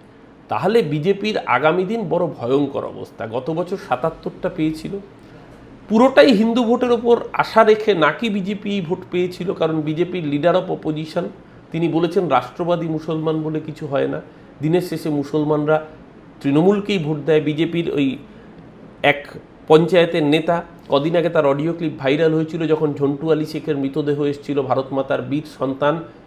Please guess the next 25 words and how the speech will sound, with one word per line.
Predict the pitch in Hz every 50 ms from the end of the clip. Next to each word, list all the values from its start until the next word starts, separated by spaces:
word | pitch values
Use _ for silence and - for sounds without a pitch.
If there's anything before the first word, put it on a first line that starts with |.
| - -
সেনা | - - 151 151 147
জওয়ান | 135 135 135 147 143 139
ঝন্টু | 131 135 127 135 135 139 151
শেখ, | 143 - 170 170 170 - - - - - - - - - - - - - - - -
তার | 143 139 135 127 123
দেহ | 147 143 180 185
যখন | 180 180 185 190 170
এসেছিল | 170 165 170 - - 180 185
তখন | 180 156 139 160 160 160 151 - - - - - -
বিজেপির | - 131 147 147 170 160 165 165 156 156
ওই | 151 147 -
পঞ্চায়েতের | 143 139 143 139 - 147 143 143 147 143 131
নেতা | 131 135 135 143 165 190 - - - - -
বলেছিলেন, | 139 147 156 151 175 151 156 151 160
"কী | 175 165
হবে | 160 160 151 160
মালা | 151 139 135 131 131 131
দিতে | 135 135 135 - 131
গিয়ে, | 123 123 127
ওরা | 127 131 131
তো | 131 135
আমাদের | 131 131 127 127 131 120
ভোট | 117 - 120 110 151 147 143
দেয় | 120 113 110
না।" | 107 -